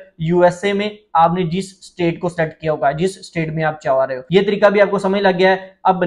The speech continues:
next बढ़ते हैं, आपने ईआईएन number कैसे लेना है खुद अगर लेना चाह रहे हो। तो आपने सिंपल ईआईएन number यूएसए search करोगे Google पे, आपको पहले ही number पे जो government की official website है ना आईआरएस की,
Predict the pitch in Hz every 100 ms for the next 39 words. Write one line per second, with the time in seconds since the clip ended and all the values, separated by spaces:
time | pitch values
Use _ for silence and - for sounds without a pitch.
0 | 160 156 196 - 202 196 165 190 190 196
1 | 165 165 165 175 190 202 202 214 208 202
2 | 185 180 185 185 170 185 170 160 156 147
3 | 131 - 214 202 190 180 170 160 156 143
4 | 151 143 _ _ 202 190 196 202 196 220
5 | 202 196 202 208 202 190 196 185 185 185
6 | 208 202 180 175 202 190 196 185 190 196
7 | 202 202 - _ 175 170 202 196 175 185
8 | 226 240 214 185 185 196 190 _ 165 190
9 | 165 170 170 190 190 - 180 190 254 220
10 | - 226 226 185 196 214 - 180 185 185
11 | 175 175 175